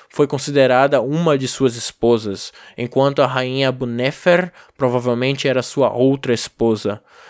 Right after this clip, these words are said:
já que ela foi mencionada como detentora do título sacerdotisa de Shepseskaf. Muitos estudiosos acreditam que Jedefta era filho desse faraó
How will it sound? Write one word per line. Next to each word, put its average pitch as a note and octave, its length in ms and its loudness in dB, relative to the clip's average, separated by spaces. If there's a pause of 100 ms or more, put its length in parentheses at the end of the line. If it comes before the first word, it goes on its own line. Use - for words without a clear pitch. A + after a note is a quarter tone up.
(160)
já C3 280 0
que C#3 120 0
ela C3+ 140 6
foi C3+ 160 -2
mencionada C#3 640 0
como C3+ 300 -4
detentora C#3 640 0
do C3+ 120 -2
título C3 400 -2
sacerdotisa C#3+ 1200 -2
de C3+ 120 -6
Shepseskaf. - 1300 -6 (160)
Muitos D3+ 400 2
estudiosos C3+ 680 2
acreditam C3+ 420 -6
que - 100 -14
Jedefta B2 1160 -4
era B2 460 2
filho D#3 400 -2
desse C3 260 -2
faraó A#2+ 560 2